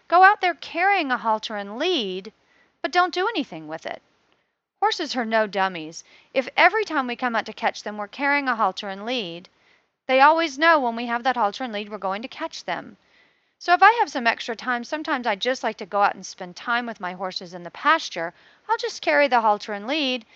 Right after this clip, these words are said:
so that they can sort of break that association with every time I have the halter and lead, I'm going to catch them. I hope these tips have helped you in changing your psychology a little bit on what you think about when you go to catch your horse.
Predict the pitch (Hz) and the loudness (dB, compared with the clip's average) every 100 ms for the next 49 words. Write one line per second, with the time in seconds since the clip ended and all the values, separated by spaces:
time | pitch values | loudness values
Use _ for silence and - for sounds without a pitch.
0 | - _ - 320 320 - 311 320 294 302 | -20 _ 0 2 4 2 0 0 -6 -2
1 | 285 240 262 285 - 233 - 226 - 226 | -2 0 2 2 2 2 2 -4 -6 -6
2 | - 220 226 - 208 196 196 208 233 208 | -4 -2 -2 -4 -8 -4 -4 -4 -6 -6
3 | 190 196 180 185 180 - 190 180 180 180 | -4 -4 -4 -6 -6 -8 -12 -10 -8 -8
4 | 175 170 175 - 196 - 170 135 - _ | -10 -10 -12 -10 -10 -10 -12 -12 -16 _
5 | _ _ _ _ _ _ _ _ _ _ | _ _ _ _ _ _ _ _ _ _
6 | _ - 320 403 508 339 262 - 294 - | _ 0 2 2 0 -4 -4 -4 -4 -4
7 | 208 208 247 254 - 202 180 180 - _ | -6 2 4 4 -2 -6 -6 -10 -16 _
8 | - 262 - 339 403 381 277 233 233 208 | -10 -6 -2 -2 -4 -4 -4 -2 -4 -2
9 | 220 254 240 214 190 190 302 427 269 180 | 2 2 0 -2 -2 2 4 4 2 0
10 | 165 156 _ _ - 262 294 349 403 - | -2 -4 _ _ -4 0 2 2 -2 -2
11 | 269 240 185 170 170 233 240 202 240 247 | -4 -2 2 2 2 -2 -8 0 0 0
12 | - 208 - 202 180 180 - - - | -4 -6 -6 -10 -8 -6 -6 -6 -6